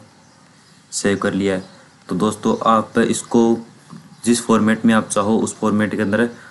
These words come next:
आप इसको save कर सकते हो। तो चलिए मैं पीएनजी के अंदर कर लेता हूँ, आप चाहो तो जेपीजी के अंदर भी कर सकते हैं। तो चलिए मैं पीएनजी के अंदर select कर लेता हूँ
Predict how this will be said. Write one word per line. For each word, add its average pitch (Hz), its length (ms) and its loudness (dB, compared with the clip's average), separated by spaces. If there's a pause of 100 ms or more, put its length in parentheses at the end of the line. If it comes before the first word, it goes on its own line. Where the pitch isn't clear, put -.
(200)
आप 98 180 -2
इसको 107 240 -2
save 101 220 -2
कर 104 140 -2
सकते 110 340 -2
हो। 107 200 0 (360)
तो 101 80 -2
चलिए 110 300 2
मैं 104 140 -2
पीएनजी 107 400 4
के 110 100 0
अंदर 107 160 0
कर 110 180 -2
लेता 104 280 -2
हूँ, 110 140 0
आप 107 220 0
चाहो 101 180 -2
तो 110 100 2
जेपीजी 101 440 0
के 110 80 0
अंदर 107 240 0
भी 110 160 2 (380)
कर 110 100 0
सकते - 340 -4
हैं। 110 260 0 (760)
तो 101 80 -4
चलिए 98 240 0
मैं 101 100 -2
पीएनजी 101 400 -2
के - 100 -4
अंदर 101 260 0 (140)
select 98 260 -8
कर 101 160 -4
लेता 101 300 -4
हूँ 110 160 0